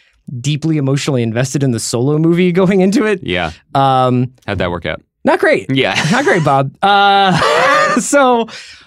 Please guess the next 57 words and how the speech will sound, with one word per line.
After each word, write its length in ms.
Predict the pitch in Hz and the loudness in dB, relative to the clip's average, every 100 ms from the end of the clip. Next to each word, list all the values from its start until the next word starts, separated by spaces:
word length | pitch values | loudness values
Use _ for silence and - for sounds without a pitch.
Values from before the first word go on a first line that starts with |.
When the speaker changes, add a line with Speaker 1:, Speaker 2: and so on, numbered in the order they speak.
| - | -4
Speaker 1:
I 140 | 202 | 0
would 100 | 277 | 2
probably 400 | 254 269 269 277 | 2 4 4 4
say 160 | 254 262 | 2 0
Star 300 | - 208 202 | 0 2 2
Wars 180 | 208 196 | 2 2
is 80 | 185 | 4
number 300 | 175 165 165 | 4 2 2
one 180 | 156 | 2
for 160 | 156 170 | 0 0
me. 320 | 160 156 156 - | 2 2 -2 -2
I 160 | 143 143 | 0 2
would 160 | 143 | 0
say 200 | 180 165 | 2 0
if 280 | 143 156 - | 0 -2 0
they 120 | 165 | -2
had 260 | 147 135 - | 0 -2 -2
continued 420 | 170 131 170 147 | -4 0 -2 0
to 60 | 156 | 0
make 280 | 147 120 | 0 -2
good 220 | 123 151 131 | -2 -2 0
versions 400 | 131 147 175 180 | 0 2 2 2
of 160 | 190 | 2
it, 100 | 190 | 0
Bourne 360 | 135 135 139 156 | 0 2 2 2
would 120 | 151 | 0
be 120 | 151 | 0
number 200 | 143 139 | 0 0
two. 400 | 135 151 147 170 160 | 0 0 0 -2 -2
Speaker 2:
Yeah, 180 | 90 67 | -4 -4
definitely. 440 | 71 - 73 85 | -8 -8 -12 -4
Speaker 1:
Um, 540 | 143 139 135 131 135 - | 0 2 2 2 0 0
Marvel 500 | 143 147 156 185 175 | 0 2 2 2 2
is 120 | 151 | 0
sort 180 | - 151 | 0 -2
of 80 | 135 - | -2 -2
outside 460 | 143 151 156 139 | -4 -2 0 2
of 140 | 143 147 | 2 0
it. 360 | 143 127 117 | -2 -4 -6
D 160 | 113 156 | -2 -2
C 200 | - 147 | 0 0
is 120 | 139 | 0
all 120 | 143 | 2
the 80 | 139 | 2
way 120 | 139 | 2
at 60 | 135 | 2
the 60 | 127 | 0
bottom. 440 | 123 127 127 123 - _ - | 0 2 0 -2 -6 _ -4
I'm 100 | 180 | 0
not 120 | 196 | 2
a 40 | 185 | 4
really 180 | 180 | 4
big 120 | 165 151 | 2 0
Fast 240 | 151 147 | -2 0
and 120 | 143 | -2
Furious 340 | 139 135 139 - | 0 0 0 0
guy. 400 | 143 143 147 | 0 2 0